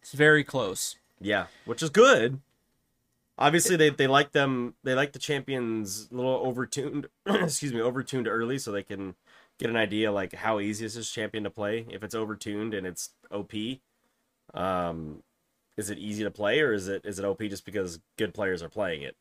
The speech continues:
Speaker 2: You know. Um,
Speaker 1: So,
Speaker 2: this champion, I don't
Speaker 1: yeah.
Speaker 2: have a fucking clue because I haven't seen enough of it.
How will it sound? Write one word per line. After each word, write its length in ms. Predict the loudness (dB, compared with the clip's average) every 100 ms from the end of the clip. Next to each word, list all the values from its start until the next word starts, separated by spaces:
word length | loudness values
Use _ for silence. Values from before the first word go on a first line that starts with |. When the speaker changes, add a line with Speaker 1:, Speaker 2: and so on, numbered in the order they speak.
| -10
Speaker 2:
You 120 | -8
know. 200 | -8 -10 _ _ _ _ _ _ _ _ _ -6
Um, 240 | -2 0
Speaker 1:
So, 200 | 6 8
Speaker 2:
this 200 | 10 8
champion, 480 | 8 6 4 -4 -4 -10
I 80 | -4
don't 100 | -2
Speaker 1:
yeah. 120 | -2
Speaker 2:
have 80 | -4
a 40 | -10 -18 -20 -18 -2
fucking 360 | -2 -2 -8
clue 340 | -8 -6 -6 -6
because 320 | -10 -10 -6
I 80 | -4
haven't 220 | -4 -6
seen 160 | -8 -8
enough 240 | -10 -12
of 120 | -12
it. 160 | -14